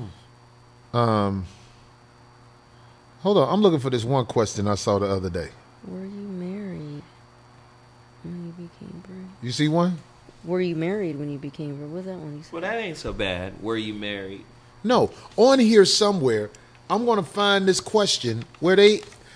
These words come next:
Speaker 1: they asked the woman about not just the father, they asked the woman about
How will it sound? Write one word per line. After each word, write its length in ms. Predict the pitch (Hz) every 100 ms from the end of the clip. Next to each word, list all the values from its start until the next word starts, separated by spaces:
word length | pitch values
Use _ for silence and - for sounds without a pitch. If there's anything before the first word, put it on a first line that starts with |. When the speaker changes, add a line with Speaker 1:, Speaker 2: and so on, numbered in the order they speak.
| - -
Speaker 1:
they 200 | 233 -
asked 440 | 214 254 262 -
the 80 | 208
woman 500 | 190 196 196 190 185 -
about 500 | 151 143 190 180 139
not 400 | 143 226 254 131
just 560 | 107 185 226 185 - - - - 110
the 140 | 131
father, 640 | 131 147 185 233 113 90 - - - - - - - - -
they 240 | 180 277 -
asked 420 | 208 220 202 -
the 80 | 180
woman 360 | 170 196 185
about 420 | 165 156 151 135